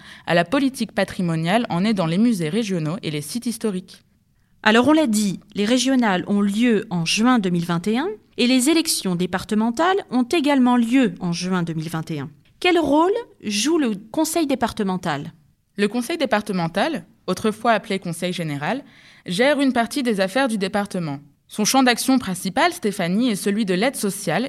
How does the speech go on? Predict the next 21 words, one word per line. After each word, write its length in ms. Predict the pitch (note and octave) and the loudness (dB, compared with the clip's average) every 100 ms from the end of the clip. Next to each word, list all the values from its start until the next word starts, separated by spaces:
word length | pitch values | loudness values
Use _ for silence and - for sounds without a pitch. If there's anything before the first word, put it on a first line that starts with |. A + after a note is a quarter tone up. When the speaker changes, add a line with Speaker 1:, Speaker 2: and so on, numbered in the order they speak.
| - | -6
Speaker 1:
et 80 | D#3 | -6
de 80 | |
la 140 | D#3+ D#3 | -4 -6
cohésion 500 | - C4+ G#3 F3+ C4+ | -2 -2 0 -2 -4
territoriale. 720 | G#3+ F#3+ F#3 F3 D3+ D3 D#3+ _ _ _ _ _ - | -4 -4 -4 -4 -4 -8 -12 _ _ _ _ _ -6
Ce 120 | A#3+ | 0
domaine 320 | A3 C#4+ E4+ | 2 2 2
de 80 | C4 | 0
compétences 480 | G3+ F3+ F#3+ C4 C#4 | 0 -2 0 0 0
représente 480 | A3 G#3 G3 F3+ F3 | -4 -2 -2 -2 -2
en 20 | |
moyenne 380 | F3 F3+ G#3+ A#3+ | 0 0 0 0
plus 120 | F#3+ | -2
de 80 | E3 | -4
cinquante 460 | E3 B3 A#3+ B3+ | 0 0 0 -2
pour 140 | A#3 G#3 | -2 -2
cent 160 | C4 | 0
du 100 | B3+ | 0
budget 320 | F3 F3+ G#3 B3 | 0 -2 -2 -2
du 80 | |
département. 540 | F#3+ F3+ F3 E3+ D#3 | -2 -2 -4 -6 -8